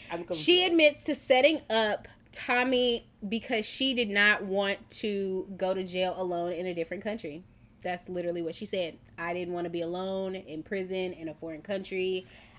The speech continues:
Speaker 2: I wanted somebody to go with me. It wasn't Tommy's fault. It wasn't his battle to fight, but I brought him into it."
Speaker 1: So is he in the same prison with her?
Speaker 2: Yes, they are in the same prison. Mm-hmm.
Speaker 1: So this is
Speaker 2: Um,
Speaker 1: a, this is a, this is a co-ed prison?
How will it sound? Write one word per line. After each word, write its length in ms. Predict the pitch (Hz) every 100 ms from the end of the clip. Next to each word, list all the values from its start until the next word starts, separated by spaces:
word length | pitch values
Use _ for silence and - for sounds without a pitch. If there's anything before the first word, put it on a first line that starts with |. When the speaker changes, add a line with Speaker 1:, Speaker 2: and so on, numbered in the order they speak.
| -
Speaker 2:
I 300 | 175 180 175
wanted 280 | 170 175 175
somebody 320 | 185 170 170
to 80 | 170
go 140 | 160
with 240 | 160 202 208
me. 320 | 214 202 196 180
It 100 | 165
wasn't 300 | 180 175 160
Tommy's 320 | 165 160 -
fault. 440 | 220 214 202 196 -
It 80 | 175
wasn't 360 | 175 170 175
his 560 | - 180 170 165 165 165 - -
battle 440 | 175 160 175 180 170
to 80 | 151
fight, 680 | - 220 220 214 190 190 165
but 260 | 175 170 -
I 100 | 170
brought 240 | 165 170
him 140 | 185 175
into 300 | 165 - 151
it." 160 | 113 - - - -
Speaker 1:
So 220 | - 180
is 160 | 165 165
he 140 | 180
in 100 | 175 156
the 60 |
same 320 | 151 170 170
prison 340 | 170 180 180 165
with 200 | 190 208
her? 200 | 233 262 - -
Speaker 2:
Yes, 360 | 220 233 190
they 160 | 190 202
are 120 | 180
in 100 | 170
the 60 | 165
same 200 | 170 160
prison. 360 | 175 160 160 156 -
Mm-hmm. 240 | 185 165 170 208 - - - - - - -
Speaker 1:
So 120 | -
this 100 | 185 214 175
is 60 |
Speaker 2:
Um, 60 | 175 151 -
Speaker 1:
a, 20 |
this 120 | 208
is 160 | 196 196
a, 100 | 139 -
this 160 | 202 190
is 60 |
a 40 | 190
co-ed 480 | - 220 202 208 185
prison? 320 | 226 285 -